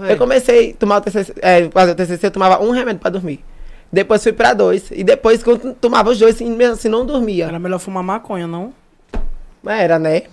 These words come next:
Speaker 2: Diz-, dizem que relaxa a mente,
Speaker 3: Ela-,
Speaker 2: né?
Speaker 3: ah, você não sabe.
Speaker 2: <laughs> Só uma vez só, deu pra relaxar. Mas foi isso, complicou mu-, assim,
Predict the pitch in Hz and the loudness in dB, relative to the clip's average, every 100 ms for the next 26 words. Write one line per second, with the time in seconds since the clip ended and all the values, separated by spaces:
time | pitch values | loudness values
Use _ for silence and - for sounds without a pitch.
0 | 160 202 190 175 202 208 214 214 208 208 | -6 -2 -2 0 0 2 2 2 4 2
1 | 247 262 247 185 185 170 170 185 196 180 | 0 0 2 0 0 0 0 0 -4 -12
2 | 170 180 196 - 151 - - - 294 349 | -14 -16 -16 -16 -18 -18 -14 0 4 6
3 | - 349 247 247 247 - - - 262 - | 8 6 6 4 2 0 -12 0 0 0
4 | - - - 311 285 240 208 - 170 165 | -4 -4 -2 0 2 4 2 2 -2 0
5 | 175 180 190 175 185 175 196 - 147 - | 2 2 2 -2 -2 -4 -6 -6 -8 -10
6 | - - - 180 190 196 208 214 214 190 | -14 -8 -4 0 2 4 2 0 -2 2
7 | 226 226 - 202 202 220 240 208 - 208 | 2 2 -4 -2 -2 -2 -2 -4 -6 -16
8 | 170 190 185 160 | -12 -2 -2 -2